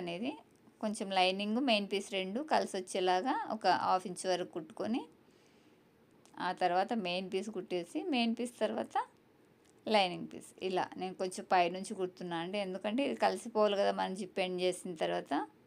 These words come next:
ఇలా, ఇలా కుట్టేసుకొని లైనింగ్ పీస్‌ను కూడా ఇలా డబల్ ఫోల్డ్‌లో వేసేసుకోండి. మీకు పీసులు రాకుండా నీట్‌గా ఉంటుంది ఫినిషింగ్ అనేది. ఇలా లైనింగ్ కూడా ఇలా డబల్ ఫోల్డ్ చేస్తూ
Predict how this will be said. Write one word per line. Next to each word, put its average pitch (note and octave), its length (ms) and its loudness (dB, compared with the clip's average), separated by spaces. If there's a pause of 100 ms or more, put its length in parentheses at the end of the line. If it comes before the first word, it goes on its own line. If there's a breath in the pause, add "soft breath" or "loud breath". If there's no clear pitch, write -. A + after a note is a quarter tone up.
(960)
ఇలా, D#3 180 -6 (580)
ఇలా F3 220 -6
కుట్టేసుకొని F3+ 680 -6 (920 soft breath)
లైనింగ్ G#3 400 6
పీస్‌ను A#3+ 380 -2
కూడా A#3+ 160 4
ఇలా G3 100 6 (120)
డబల్ F3+ 280 2
ఫోల్డ్‌లో F#3+ 340 2
వేసేసుకోండి. F3 540 -2 (100)
మీకు G#3+ 240 -2 (100)
పీసులు A3 400 -2 (120)
రాకుండా F#3+ 320 0 (100)
నీట్‌గా G#3+ 320 2 (100)
ఉంటుంది E3+ 340 -10
ఫినిషింగ్ F3 480 -6
అనేది. D3+ 280 -8 (1900)
ఇలా E3 140 -8 (120)
లైనింగ్ F3 380 -2 (120)
కూడా E3+ 160 -4 (100)
ఇలా A3+ 160 -2 (720 loud breath)
డబల్ F3+ 300 0
ఫోల్డ్ F3+ 280 -4
చేస్తూ E3 260 -8